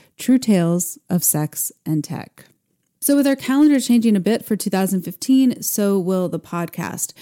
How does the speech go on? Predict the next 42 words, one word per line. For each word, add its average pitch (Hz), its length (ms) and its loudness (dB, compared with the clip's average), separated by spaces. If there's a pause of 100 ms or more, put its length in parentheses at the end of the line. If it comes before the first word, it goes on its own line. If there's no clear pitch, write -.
(280)
Instead 208 380 0
of 202 80 -2
releasing 196 460 -2
it - 160 -6
two 269 240 0
casts 233 680 -6
a 202 80 -2
month, 233 460 2
we 233 200 2
will 214 120 -2
be 214 140 0
bumping 254 580 0
it 214 100 -2
back 208 300 -4
to 196 120 -4
one. 165 580 -2 (540)
Since 247 300 2
we 240 160 2
will 240 80 4
be 226 100 4
doing 220 200 4
more 208 160 2
events 202 280 -2
like 175 200 -4
the 165 80 -4
Cocktail 175 580 -4
Mixer 202 640 -2
with 180 420 -2
no 190 280 0
performances, 220 760 0
we 208 100 2
will 214 120 4
have 202 160 -2
less 220 260 0
material 202 440 -2
to 196 120 -8
draw 196 300 -2
on 185 200 -2
from, 175 200 -6
for 233 340 0
the 196 100 0
podcast. - 760 -6